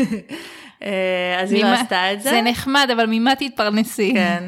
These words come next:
Speaker 1: אבל האמת שיש לי בדודה שמגשימה את החלום של אמא שלי, כי היא מעצבת אופנה, אה, הייתה המון שנים. אה, ולא,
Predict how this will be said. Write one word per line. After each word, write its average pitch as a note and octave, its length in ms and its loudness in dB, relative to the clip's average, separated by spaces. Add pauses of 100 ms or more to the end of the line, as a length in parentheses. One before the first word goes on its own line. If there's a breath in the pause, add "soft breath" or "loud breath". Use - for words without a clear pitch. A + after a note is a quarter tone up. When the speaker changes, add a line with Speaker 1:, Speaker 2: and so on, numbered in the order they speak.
Speaker 1:
אבל G#3 240 0
האמת A#3 300 0
שיש C#4 140 0
לי D#4+ 60 0
בדודה A3+ 380 2
שמגשימה F#3+ 580 -4
את F#3 100 -8
החלום F#3 240 -4
של A#3+ 140 -4
אמא C#4 100 -2
שלי, A3 220 -2
כי - 80 -6
היא A#3+ 140 4
מעצבת F#3 600 0
אופנה, F3 580 -8 (360)
אה, E3+ 160 -10
הייתה E3 240 -14
המון E3 280 -12
שנים. E3+ 420 -12 (1040 loud breath)
אה, G3+ 200 4
ולא, D4+ 140 4